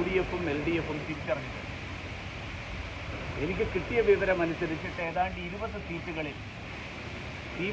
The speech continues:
പി എമ്മും കോൺഗ്രസും തമ്മിലൊരു ധാരണയുണ്ടാക്കിക്കൊണ്ട് ബി ജെ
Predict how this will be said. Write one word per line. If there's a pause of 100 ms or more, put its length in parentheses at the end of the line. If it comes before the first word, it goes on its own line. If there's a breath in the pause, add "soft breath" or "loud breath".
പി
എമ്മും (140)
കോൺഗ്രസും (120)
തമ്മിലൊരു (100)
ധാരണയുണ്ടാക്കിക്കൊണ്ട് (800)
ബി (120)
ജെ